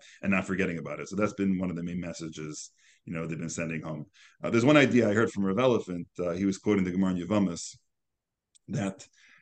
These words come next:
um, when a ger comes to convert to Judaism, we try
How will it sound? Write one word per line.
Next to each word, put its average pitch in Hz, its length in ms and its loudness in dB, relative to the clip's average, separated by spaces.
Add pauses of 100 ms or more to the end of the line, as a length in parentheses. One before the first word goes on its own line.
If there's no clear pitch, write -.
(100)
um, 92 540 0
when 98 180 2
a 90 160 0
ger 104 320 4
comes 98 340 -2
to 92 140 -4
convert 92 300 -2
to 92 80 -8
Judaism, 95 640 2
we 92 120 -2
try 98 400 -2